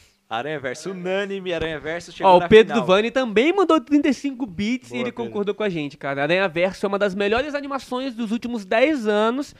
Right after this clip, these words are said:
Speaker 2: e é definitivamente o melhor filme do Homem-Aranha. Ele mandou isso daqui.
Speaker 1: É, daqui a pouco, é, chegou na final,
Speaker 2: Tá
Speaker 1: vamos
Speaker 2: chegando na final.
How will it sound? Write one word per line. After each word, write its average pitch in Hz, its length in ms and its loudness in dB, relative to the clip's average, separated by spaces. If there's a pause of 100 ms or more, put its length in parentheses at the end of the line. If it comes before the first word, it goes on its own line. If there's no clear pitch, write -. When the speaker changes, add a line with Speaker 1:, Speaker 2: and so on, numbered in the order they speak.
(180)
Speaker 2:
e 180 120 -2
é 196 60 0
definitivamente 247 1000 -4
o - 80 -10
melhor 196 520 -2
filme 214 200 -8
do 202 140 -8
Homem-Aranha. 156 760 -4 (380)
Ele 139 140 -14
mandou 147 240 -6
isso 156 160 -10
daqui. 160 320 -12
Speaker 1:
É, 165 320 -4
daqui 147 180 -8
a 175 60 -4
pouco, 214 180 -8
é, 175 140 -6
chegou 185 200 -6
na 254 80 -6
final, 277 220 -2
Speaker 2:
Tá 170 300 2
Speaker 1:
vamos 135 160 -4
Speaker 2:
chegando 185 240 2
na 233 80 4
final. 240 360 0